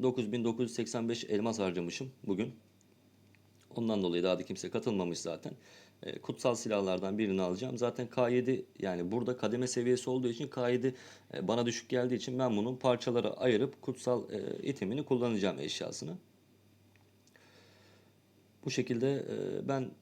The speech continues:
beş yüz kere çarka katılmışım. Beş yüz kere çarka katıldığım için de şuradaki bütün ödülleri toplamışım.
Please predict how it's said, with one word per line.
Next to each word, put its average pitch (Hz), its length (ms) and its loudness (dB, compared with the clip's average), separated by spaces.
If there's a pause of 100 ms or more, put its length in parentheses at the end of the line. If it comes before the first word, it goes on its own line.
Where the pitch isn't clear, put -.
(220)
beş 139 320 2
yüz 117 100 -8
kere 123 240 2
çarka 127 340 2
katılmışım. 87 580 -2
Beş 127 200 -2
yüz 120 120 -10
kere 127 180 0
çarka 123 280 -2
katıldığım 123 440 0
için 101 220 -4
de 135 80 0
şuradaki 127 440 -2
bütün 139 180 -2
ödülleri 101 380 0
toplamışım. 113 500 -4